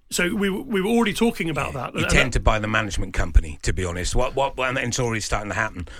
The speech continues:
Speaker 1: Yeah.
Speaker 2: What private equity and other venture capital, um, sort of, uh, organisations are looking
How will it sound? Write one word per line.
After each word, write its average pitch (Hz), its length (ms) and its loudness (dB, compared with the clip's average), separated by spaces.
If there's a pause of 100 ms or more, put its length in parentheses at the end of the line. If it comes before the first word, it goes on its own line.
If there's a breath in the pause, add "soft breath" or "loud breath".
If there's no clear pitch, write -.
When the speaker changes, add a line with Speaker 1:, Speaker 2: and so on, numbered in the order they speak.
Speaker 1:
Yeah. 160 120 0
Speaker 2:
What 139 140 0
private 143 320 6
equity 117 500 -4
and 104 160 -8
other 104 360 -2 (160)
venture 104 280 -2
capital, 98 480 -4 (320)
um, 92 400 -14 (360)
sort 92 160 -14
of, 87 160 -12
uh, 92 600 -14
organisations 107 640 -4
are 107 120 0
looking 113 560 -4